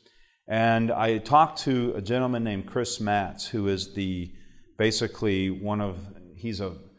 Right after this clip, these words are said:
he's become an expert on social media advertising. And he said one of the most effective means of advertising now is actually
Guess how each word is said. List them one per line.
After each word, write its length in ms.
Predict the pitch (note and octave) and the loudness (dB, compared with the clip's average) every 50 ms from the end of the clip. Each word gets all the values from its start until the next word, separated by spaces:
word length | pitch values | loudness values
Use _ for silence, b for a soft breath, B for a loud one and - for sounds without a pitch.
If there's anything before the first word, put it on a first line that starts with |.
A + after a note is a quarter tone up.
| b b b b b b | b b b b b b
he's 140 | _ G#2+ F#2+ | _ -10 -6
become 340 | F2+ G#2 G2+ - C3 B2 A2+ | -4 -6 -4 -2 -2 0 0
an 100 | G#2+ G2+ - | -2 -2 -2
expert 640 | G2 A#2 A#2+ - - - - - G2 E2+ E2+ D#2+ - | -2 -4 -4 -4 -8 -10 -8 -6 -6 -6 -6 -8 -10
on 180 | E2 F#2+ F#2 F2+ | -10 -10 -10 -10
social 360 | - - G#2+ G2+ - - - F#2 | -8 -6 -6 -6 -6 -6 -8 -8
media 320 | F#2+ F#2+ F#2+ F#2 F#2 D#2+ E2+ | -6 -6 -6 -6 -8 -8 -10
advertising. 640 | E2+ - F2 - - F#2 F2+ F2+ F2+ - - - - - _ b b b b b b - | -12 -14 -14 -12 -8 -8 -8 -6 -8 -8 -10 -12 -16 -20 _ b b b b b b -6
And 80 | - A2 | -2 -2
he 40 | A2 | 0
said 240 | - - C3+ B2 | 2 4 6 6
one 160 | A2 A2 A#2+ A#2+ | 6 4 2 0
of 40 | |
the 60 | A2+ A2+ | 0 0
most 220 | A2+ A2 G#2 - | 0 0 -2 -4
effective 600 | G2 - - - C#3 C#3 C#3+ - - D3 A#2+ G#2+ | -6 -10 0 4 4 4 4 4 -2 -6 -6 -4
means 500 | A2 A2 A2+ A#2 A#2+ A#2+ A#2+ A#2+ - - | -4 -2 -2 -2 -2 -4 -4 -6 -6 -6
of 140 | G2+ F2+ F2 | -6 -6 -4
advertising 880 | G2 G2+ G2 F#2 F#2+ - - G#2+ G2+ A2 A2 A2+ A2 A2 F#2+ F2+ F2+ | -4 -4 -4 -6 -8 -8 -6 -4 -4 -2 -2 -4 -4 -6 -6 -6 -4
now 500 | F#2+ A2 B2 B2 A2 F#2+ F2+ F2+ F2 F2+ - b b b b b b b b - | -2 0 0 2 2 0 -2 -4 -6 -8 -12 b b b b b b b b -8
is 160 | - G2+ F2 | -6 -4 -2
actually 880 | F#2+ G2+ A2 A2+ A2+ - - - - A#2 A2 G#2+ G#2+ G#2 G#2 G2+ G2 | 0 2 2 2 2 0 -4 -8 -4 -2 0 2 2 2 0 -2 -4